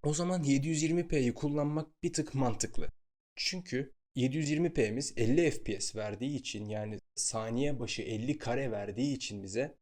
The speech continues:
ağır çekimi aldığımızda daha güzel, daha işte hani akıcı bir görüntü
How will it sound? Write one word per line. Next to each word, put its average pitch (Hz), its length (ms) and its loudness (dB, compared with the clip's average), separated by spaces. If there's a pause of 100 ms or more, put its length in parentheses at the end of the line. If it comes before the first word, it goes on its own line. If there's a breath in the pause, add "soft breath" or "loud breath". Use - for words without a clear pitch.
(140)
ağır 151 160 6
çekimi 139 340 0
aldığımızda 123 520 -2
daha 147 340 -4
güzel, 113 440 2
daha 117 200 0
işte 120 280 -4
hani 113 280 -2 (360)
akıcı 127 340 -2
bir 131 60 4
görüntü 123 600 0